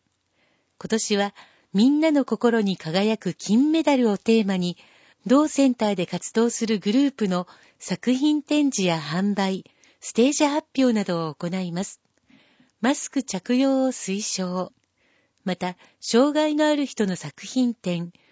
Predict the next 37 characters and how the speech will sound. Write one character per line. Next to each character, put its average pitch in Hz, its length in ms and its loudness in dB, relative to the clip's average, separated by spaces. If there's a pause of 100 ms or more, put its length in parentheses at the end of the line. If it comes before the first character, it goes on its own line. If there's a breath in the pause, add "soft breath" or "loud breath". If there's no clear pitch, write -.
(240 soft breath)
ア 208 200 2
ー 285 40 0
ト 302 160 0
ル 294 100 2
ネ 294 120 4
ッ 294 60 -2
サ 240 240 0
ン 226 60 -2
ス - 160 -8
の 170 120 -2
入 190 260 0
賞 302 240 0
作 311 300 -2
品 220 240 0
の 160 80 -4
一 165 260 -6
部、 170 200 -4 (420 soft breath)
約 214 260 0
二 156 160 -2
十 285 180 0
点 269 300 -2
も 196 160 0
展 180 260 -4
示 185 160 -6
し 170 120 -6
ま 160 100 -8
す。 - 180 -18 (1120)
日 233 300 -2
時、 185 220 -8 (480)
十 254 200 2
二 294 160 0
月 277 260 -2
八 247 220 4
日 240 160 -2
日 190 360 -2
曜 240 260 2
日、 180 200 -10